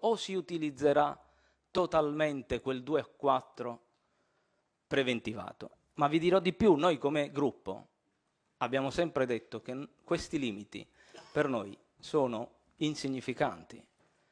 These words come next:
perché se abbiamo necessità di riattivare lo sviluppo in questo Paese, ma noi abbiamo sempre un tre per cento come limite.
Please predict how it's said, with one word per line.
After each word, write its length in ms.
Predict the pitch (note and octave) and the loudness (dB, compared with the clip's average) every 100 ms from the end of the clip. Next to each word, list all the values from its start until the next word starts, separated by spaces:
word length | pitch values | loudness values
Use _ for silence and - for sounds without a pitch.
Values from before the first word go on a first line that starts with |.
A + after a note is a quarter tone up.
| _ _ _ _ | _ _ _ _
perché 280 | - - D3 | -4 0 0
se 580 | - - A3 - - _ _ _ _ _ _ _ | 2 4 4 4 -8 _ _ _ _ _ _ _
abbiamo 520 | C3+ B2 D#3 C3 A#2 | 0 6 6 6 2
necessità 600 | B2+ B2 C#3 C#3 - D#3+ | -6 -4 -4 -2 2 0
di 300 | A#2 B2 D3+ - _ _ _ _ _ _ _ _ _ - | 0 -2 -4 -4 _ _ _ _ _ _ _ _ _ -8
riattivare 720 | C#3 G3 F#3 - C#3+ E3+ D3 | 0 2 2 0 4 6 6
lo 120 | B2 | 0
sviluppo 380 | A2 C#3 D3 A#2+ | -2 -2 -2 -4
in 80 | G#2+ | -4
questo 280 | B2 A#2+ | -6 -6
Paese, 540 | A2 G2+ D#2+ - G2+ - _ _ _ _ _ _ _ | -8 -8 -10 -16 -18 -20 _ _ _ _ _ _ _
ma 100 | F#3+ | -4
noi 140 | A3 | 0
abbiamo 280 | C#3 B2+ B2+ | 2 0 0
sempre 280 | F3 D#3+ D3 | -2 -2 -4
un 100 | C3 | -2
tre 160 | C3+ | -2
per 200 | - B2 | -2 -6
cento 540 | - C#3+ G2+ G2+ - - _ _ _ _ | -4 -4 -4 -12 -20 -20 _ _ _ _
come 260 | - B2+ A#2+ | -2 -2 -2
limite. 640 | A#2+ G2+ G2+ - - _ | -8 -12 -16 -18 -20 _